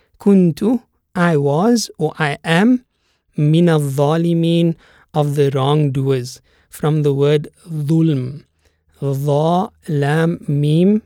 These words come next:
means dhulm. Dhulm means wrongdoing.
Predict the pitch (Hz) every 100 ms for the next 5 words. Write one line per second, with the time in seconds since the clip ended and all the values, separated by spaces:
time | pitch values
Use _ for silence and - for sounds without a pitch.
0 | _ - 147 151 139 139 143 165 185 214
1 | 220 - _ _ _ _ _ _ _ _
2 | _ _ _ _ _ - 143 143 175 233
3 | 190 151 156 165 139 135 143 160 143 135
4 | 135 170